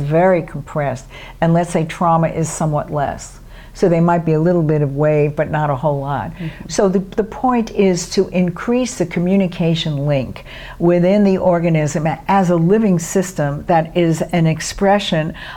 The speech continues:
Speaker 1: of a biocosmic process
Speaker 2: Mm-hmm.
Speaker 1: that it, that, that is,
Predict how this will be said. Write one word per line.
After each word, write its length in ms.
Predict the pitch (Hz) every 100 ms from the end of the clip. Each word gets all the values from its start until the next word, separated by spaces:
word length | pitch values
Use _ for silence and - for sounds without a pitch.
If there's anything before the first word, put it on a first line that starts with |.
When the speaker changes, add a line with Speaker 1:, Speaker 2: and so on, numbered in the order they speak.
| - -
Speaker 1:
of 220 | 170 160
a 240 | - 180 165
biocosmic 1000 | 160 175 180 170 170 175 160 160 156 156
process 600 | - 175 220 - - - - -
Speaker 2:
Mm-hmm. 320 | 160 151 147 - - - -
Speaker 1:
that 340 | 165 156 -
it, 120 | 170 -
that, 520 | 160 160 151 - 156 156
that 380 | 160 151 -
is, 440 | 160 160 147 135